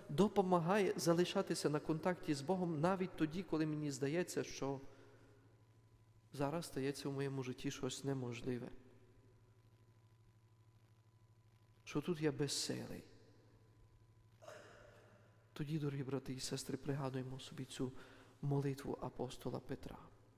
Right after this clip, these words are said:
«Господи, рятуй мене, я сам не можу».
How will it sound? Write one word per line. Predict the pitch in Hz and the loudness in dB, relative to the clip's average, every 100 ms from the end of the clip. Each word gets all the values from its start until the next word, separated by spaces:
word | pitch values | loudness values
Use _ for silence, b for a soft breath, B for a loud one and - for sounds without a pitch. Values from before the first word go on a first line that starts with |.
| - - - - - - - - - - - - - - - - - | -20 -20 -20 -20 -20 -20 -20 -20 -20 -20 -20 -20 -20 -20 -20 -20 -8
«Господи, | 139 151 180 - 151 131 - | -2 -2 -2 -6 -4 -4 -6
рятуй | 139 131 160 - 151 | -6 -6 -6 -6 -6
мене, | 139 139 | -6 -8
я | 139 156 | -10 -12
сам | 151 156 147 | -10 -10 -8
не | 139 | -10
можу». | 147 156 - - | -10 -12 -14 -16